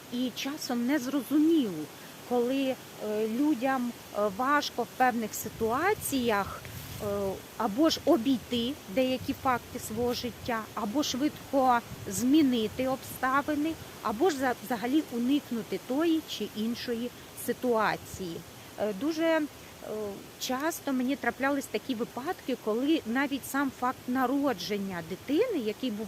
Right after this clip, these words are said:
приміром, запланований, да, по часу вагітності, е, на період вже після затемнень, там два-три тижні, наприклад.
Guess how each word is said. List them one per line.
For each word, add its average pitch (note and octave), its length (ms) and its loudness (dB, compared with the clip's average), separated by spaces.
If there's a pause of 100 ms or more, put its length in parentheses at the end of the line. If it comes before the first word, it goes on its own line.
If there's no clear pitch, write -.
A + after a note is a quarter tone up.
приміром, A3 460 -2 (220)
запланований, A3 1200 -2
да, B3 220 -2 (200)
по F#3+ 360 -4 (140)
часу F#3 380 -2
вагітності, F#3+ 880 -6 (440)
е, F#3+ 140 -4
на A#3 500 0 (480)
період A#3+ 480 2 (120)
вже B3 160 2 (120)
після A3+ 500 0
затемнень, A3 920 0
там E3+ 100 -6 (180)
два-три G#3+ 420 -2 (120)
тижні, A#3 360 0 (100)
наприклад. F#3 520 -6